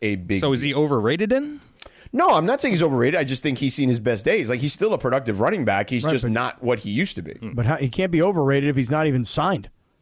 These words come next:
Speaker 2: It's true.
Speaker 1: Right.
Speaker 2: All right, guys, more football and more stuff.
Speaker 3: Football.
Speaker 2: All right, so with
Speaker 3: Football.
Speaker 2: U-, U S C, U C L A, and now Colorado leaving the Pac-twelve, many speculate that the two schools the conference will go after now will be S M U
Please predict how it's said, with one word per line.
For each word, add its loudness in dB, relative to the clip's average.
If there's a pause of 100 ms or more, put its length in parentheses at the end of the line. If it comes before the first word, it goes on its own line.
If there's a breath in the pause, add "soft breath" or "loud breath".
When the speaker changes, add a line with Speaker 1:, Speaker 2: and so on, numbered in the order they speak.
(200)
Speaker 2:
It's -14
true. 0
Speaker 1:
Right. -2 (1200 loud breath)
Speaker 2:
All 0
right, -2
guys, 0
more 2
football 0
and 0
more 2
stuff. 0
Speaker 3:
Football. 0
Speaker 2:
All -2
right, 0 (160)
so 2
with 0
Speaker 3:
Football. 4
Speaker 2:
U-, 2
U 4
S 0
C, 2
U 2
C 0
L 0
A, 0
and -2
now 0
Colorado 0
leaving 2
the 0
Pac-twelve, 0
many 0
speculate 0
that -2
the -2
two 0
schools 2
the 0
conference -2
will 0
go 0
after 0
now 2 (380 loud breath)
will 2
be 0
S 0
M 0
U 2